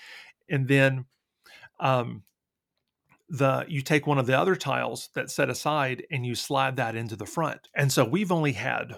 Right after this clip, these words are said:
one race that actually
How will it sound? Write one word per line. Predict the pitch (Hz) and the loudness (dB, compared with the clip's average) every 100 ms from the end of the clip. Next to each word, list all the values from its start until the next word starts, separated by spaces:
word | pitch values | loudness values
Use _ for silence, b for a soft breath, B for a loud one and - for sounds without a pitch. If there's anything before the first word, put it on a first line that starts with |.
| - | -10
one | 127 139 190 180 135 113 - | -4 -2 0 0 -2 -6 -6
race | 131 131 - 139 - - _ _ - | -2 -2 -2 -8 -10 -12 _ _ -8
that | 131 123 | -4 -4
actually | 131 139 135 - 120 120 117 113 - | -2 -4 -4 -4 -4 -4 -6 -8 -14